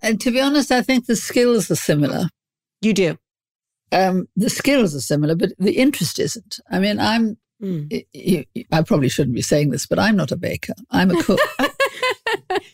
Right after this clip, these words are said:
Speaker 1: I mean, I ca-, I, I, the reason I got this job was because I sta-,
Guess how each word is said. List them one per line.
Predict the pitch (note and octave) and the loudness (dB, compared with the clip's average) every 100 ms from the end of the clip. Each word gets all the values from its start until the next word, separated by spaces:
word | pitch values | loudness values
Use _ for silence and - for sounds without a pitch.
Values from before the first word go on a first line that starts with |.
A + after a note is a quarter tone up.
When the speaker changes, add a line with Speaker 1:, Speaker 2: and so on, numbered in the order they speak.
| C5 C5 A4+ _ | -4 -4 -6 _
Speaker 1:
I | A#3+ | 0
mean, | G3 G3+ | 2 4
I | G#3 G#3 | 2 2
ca-, | G3+ G3 - | 0 0 0
I, | F3+ - - | -4 -4 -2
I, | - - _ _ _ _ _ - | -2 -2 _ _ _ _ _ 2
the | G3 | 4
reason | F3+ A3+ A3+ G3 | 6 4 4 4
I | E3+ E3 - _ _ _ | 4 0 -2 _ _ _
got | - G#3+ | 0 0
this | - A#2 | 0 -2
job | - - B2+ | 0 0 0
was | D3 - | -2 0
because | F3+ - E3+ | 0 2 2
I | F3 | 2
sta-, | - - - G#3 | 0 0 -2 -2